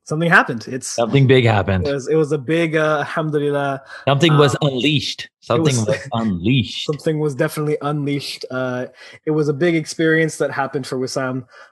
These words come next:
Speaker 1: uh, that has been, you know, a long time in the making, but I think, uh, kind of unexpectedly came up and was able to come through. And I think we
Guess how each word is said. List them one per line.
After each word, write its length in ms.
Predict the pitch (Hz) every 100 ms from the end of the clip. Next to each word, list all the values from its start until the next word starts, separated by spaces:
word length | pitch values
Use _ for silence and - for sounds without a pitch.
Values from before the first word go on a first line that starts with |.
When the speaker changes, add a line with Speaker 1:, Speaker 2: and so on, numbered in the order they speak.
| _ 120
Speaker 1:
uh, 240 | 117 113
that 200 | 120 123
has 200 | 127 120
been, 320 | 139 131 127
you 80 | 131
know, 160 | 127 -
a 80 | 135
long 240 | 151 165
time 240 | 160 160
in 80 | 156
the 60 | 139
making, 420 | 127 139 139 139
but 80 | 127
I 60 |
think, 260 | 117 131 113
uh, 120 | 123
kind 200 | - 131
of 60 | 131
unexpectedly 580 | 131 - 139 139 127 127
came 300 | 139 131 131
up 160 | 127
and 120 | 120
was 140 | 117 117
able 180 | 113 107
to 100 | 110
come 200 | 120 107
through. 320 | 139 135 127
And 100 | 113
I 60 |
think 260 | 107 131 -
we 360 | 120 117 117